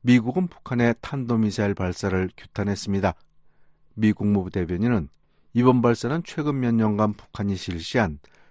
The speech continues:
다른 탄도미사일 발사와 마찬가지로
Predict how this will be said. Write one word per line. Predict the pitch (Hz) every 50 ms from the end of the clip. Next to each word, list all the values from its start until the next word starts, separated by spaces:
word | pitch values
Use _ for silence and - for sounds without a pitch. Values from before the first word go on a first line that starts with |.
| _ -
다른 | - 107 107 104 110 143 160
탄도미사일 | - - - 143 135 123 123 117 117 110 101 - 113 101 104
발사와 | 95 101 98 90 - - 101 98 98
마찬가지로 | 92 92 87 - - 92 85 82 85 85 - 113 113 90 76 73